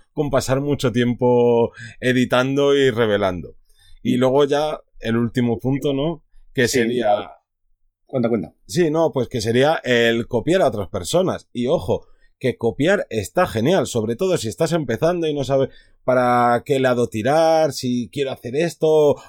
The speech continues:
Speaker 1: o no sé, no tengo ni siquiera ideas propias, copia todo lo que quieras.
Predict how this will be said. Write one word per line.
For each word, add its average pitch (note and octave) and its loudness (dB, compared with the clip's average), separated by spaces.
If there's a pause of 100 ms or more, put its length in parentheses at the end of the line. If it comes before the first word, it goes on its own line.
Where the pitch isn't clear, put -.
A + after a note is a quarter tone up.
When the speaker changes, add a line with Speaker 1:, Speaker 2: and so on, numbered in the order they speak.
Speaker 1:
o B2 -2
no D3 0
sé, D#3 2
no D3+ -4
tengo E3+ -4
ni D3+ -4
siquiera D3+ -2
ideas C#3+ 0
propias, F3 0
copia F#3 -2
todo C3+ 2
lo B2 2
que F2+ -6
quieras. F3 2